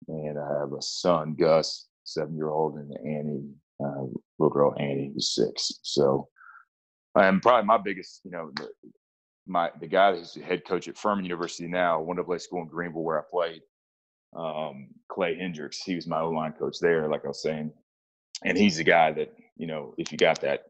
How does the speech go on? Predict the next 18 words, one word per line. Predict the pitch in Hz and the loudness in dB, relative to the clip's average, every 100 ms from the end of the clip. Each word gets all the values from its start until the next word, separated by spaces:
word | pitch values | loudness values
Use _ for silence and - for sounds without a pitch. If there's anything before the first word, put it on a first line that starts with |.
| _ | _
the | 85 | -12
kind | 80 90 80 | -4 0 0
of | 80 | 2
guys | 78 76 | 0 -2
that | 65 | -6
your, | 71 76 | -8 -8
your | - 76 80 | -6 -4 2
father | - 85 80 80 71 | 6 6 6 2 -2
in | 67 | -2
coaching, | 82 82 78 71 69 - _ _ - | 2 2 2 -8 -12 -16 _ _ -4
I've | 78 | 0
always | 76 76 | 0 0
thought | 76 71 | 0 2
he's | 80 76 | 0 0
that | 73 71 | -2 2
guy | 73 | 0
for | 73 69 | 0 -6
me, | 73 71 | -4 -6